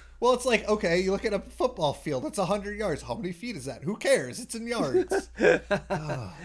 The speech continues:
Speaker 1: Or, like, miles per hour.
Speaker 2: Yep.
Speaker 1: Uh, anyways. So then, uh, Marge, you know, lays down her suggestion. She's like, "I think we should, uh, hold a film festival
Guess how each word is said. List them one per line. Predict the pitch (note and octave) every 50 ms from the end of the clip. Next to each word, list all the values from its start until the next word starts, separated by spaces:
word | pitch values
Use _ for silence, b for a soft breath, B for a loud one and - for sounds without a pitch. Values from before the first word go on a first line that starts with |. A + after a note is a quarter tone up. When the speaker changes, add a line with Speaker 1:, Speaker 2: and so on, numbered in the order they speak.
| F#3+ - - - E3+ F3+ G3 - -
Speaker 1:
Or, | E3+ F3
like, | F#3 F#3+ F3+ - D#3+ D3+
miles | C#3+ D#3 E3+ G3 G#3 G3+ G3+
per | - - - A3 A3
hour. | G#3+ G#3+ A3+ A3+ G3 C3+ A2+ A#2+ A2+ A#2 A#2 G3 - - - - - - - - - - - - -
Speaker 2:
Yep. | D3 D3 C#3+ C#3+ D3+ D3 - - - - - - -
Speaker 1:
Uh, | D#3 D#3 D#3+ D#3+ D#3+
anyways. | D#3 D3+ C#3+ C3+ B2+ A#2+ A#2+ A#2+ A#2+ A#2+ A#2+ A#2+ A#2 - - b b b b b
So | - - F#3 F3+ F3+
then, | F3+ F#3 F3+ F3+ F3+ F3 E3+
uh, | F3 E3 D#3+ D#3 D#3 D#3 -
Marge, | D#3+ D3 C#3+ D3+ E3 F3 F#3 - - - - _ _ _ _ - -
you | D#3+
know, | D#3+ C#3+ D3 - - - _ _ _ -
lays | D3 D#3 F3 F3+ F3+ F3
down | F#3 F3 F3 F#3 F#3+
her | G3+
suggestion. | G#3 - C4+ C4+ - - E3+ D3+ D3 - - A3+ A#3+ A3+ A#3
She's | - - G3 F#3
like, | F#3+ F3+ F3 - - b b b b -
"I | F#4+
think | E4+ E4+ D#4+ C4+
we | C4 B3 A3+
should, | - A3+ G3+ E3+ - - _ -
uh, | - D3+ D3
hold | C#3+ - - B3+ C4+ B3+
a | G#3+ -
film | - - D4 D#4 D#4 E4
festival | - - G#3 - - - D#3 D3 D#3 F3+ F#3+ G#3 -